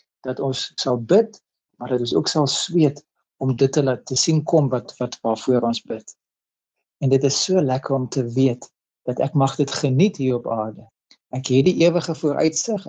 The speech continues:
ek het die, die blye weet-, eh, versekering, blye versekering. Daar is eendag 'n, 'n groot vreugde wat voor lê, maar hier op, hier en nou mag alreeds 'n verskil maak op aarde. En die Here wil hê ek moet die aarde geniet.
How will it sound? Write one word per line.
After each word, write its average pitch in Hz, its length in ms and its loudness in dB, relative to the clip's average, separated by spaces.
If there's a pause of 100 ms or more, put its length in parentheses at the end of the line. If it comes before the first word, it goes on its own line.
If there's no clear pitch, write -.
ek 131 140 -6
het 127 100 2
die, 123 120 0 (200)
die 131 160 -2
blye 143 400 4
weet-, 139 320 0 (240)
eh, 139 460 -6 (260)
versekering, 160 600 0 (260)
blye 143 640 4
versekering. 190 1300 2 (420)
Daar 131 160 2
is 170 160 0
eendag 170 400 2
'n, 143 320 -4
'n 131 160 -4
groot 180 280 2
vreugde 160 440 2
wat 135 160 -2
voor 156 260 2
lê, 123 140 -2
maar 117 160 -2
hier 180 260 4
op, 180 140 0 (180)
hier 175 260 4
en 170 120 0
nou 143 240 2 (300)
mag 120 180 -4 (220)
alreeds 123 580 0
'n 135 160 -6
verskil 123 380 2
maak 117 340 -2 (220)
op 131 200 -4
aarde. 117 380 -2 (220)
En 151 100 2
die 131 140 6
Here 151 140 4
wil 156 140 6
hê 156 220 4
ek 151 80 -2
moet 135 160 -4
die 127 80 -6
aarde 120 300 -4
geniet. 113 440 -6